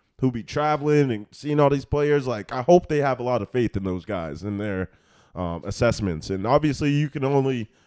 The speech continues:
uh, learn so much from what guys do in college compared to what they're gonna do. But still, you can hit on some picks, as we've seen,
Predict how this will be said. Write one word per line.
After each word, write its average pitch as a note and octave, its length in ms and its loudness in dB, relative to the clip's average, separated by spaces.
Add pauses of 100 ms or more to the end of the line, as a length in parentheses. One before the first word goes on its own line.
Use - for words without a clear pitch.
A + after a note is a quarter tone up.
(360)
uh, F#2+ 420 0 (160)
learn B2+ 300 0
so B2+ 260 -2
much A#2+ 440 -4
from G#2+ 200 -6
what A#2 160 -2
guys A#2 260 -2
do A#2+ 180 0
in F#2 80 -4
college B2 420 -4
compared A2 320 -6
to G2+ 60 -8
what A2+ 180 -4
they're G2+ 140 -2
gonna A#2 300 -2
do. C#3 300 -4 (580)
But G#2 240 -10
still, A#2+ 320 6
you A2 160 2
can D3+ 220 -2
hit C#3 200 2
on A#2+ 200 -2
some G#2+ 180 -6
picks, B2+ 320 -2
as A#2 220 -2
we've A#2+ 180 -2
seen, B2+ 480 0